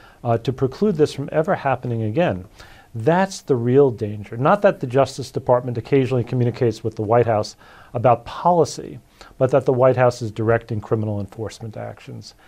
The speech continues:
That's what needs to be fixed, and it needs to be fixed on day one of a new administration.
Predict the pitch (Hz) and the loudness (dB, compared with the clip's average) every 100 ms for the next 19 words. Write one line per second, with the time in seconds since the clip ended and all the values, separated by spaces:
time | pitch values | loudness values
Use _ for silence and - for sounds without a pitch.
0 | - - - 113 139 147 - 135 123 110 | -20 -20 -10 2 4 4 0 -4 -4 -4
1 | - 107 107 - 113 - 117 123 120 107 | -6 -8 -4 -2 -2 -2 -12 -6 -4 -4
2 | - 110 107 113 - 113 104 107 123 120 | -4 -6 -4 -6 -4 -6 -2 2 2 2
3 | 107 104 101 _ - 127 110 110 104 92 | 0 0 -4 _ -14 -6 -2 0 -2 -2
4 | 98 98 - 107 98 - - | -6 -8 -10 -8 -8 -8 -18